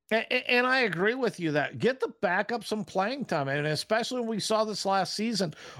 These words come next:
all the starting quarterbacks, so many of them went down. At a certain point, chances are the team's gonna need this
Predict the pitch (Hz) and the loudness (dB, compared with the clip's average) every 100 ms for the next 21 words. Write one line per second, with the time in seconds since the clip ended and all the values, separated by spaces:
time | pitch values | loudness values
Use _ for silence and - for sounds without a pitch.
0 | - 180 240 285 247 - 247 214 - 202 | -4 2 4 2 -2 0 0 0 0 2
1 | 247 208 135 - - 247 240 226 240 233 | 4 2 0 -2 -2 0 2 2 2 0
2 | 220 208 208 214 196 214 175 - - - | 0 2 0 2 2 2 0 -8 -8 0
3 | 202 196 - 254 349 339 - 220 226 233 | 0 2 0 0 0 -6 -2 0 2 0
4 | - - 180 208 - 214 - 185 208 190 | -4 -4 0 0 0 -2 0 2 2 0
5 | 156 202 214 185 220 220 196 190 180 185 | -8 -6 -4 -2 -2 0 0 0 0 -2
6 | - | -4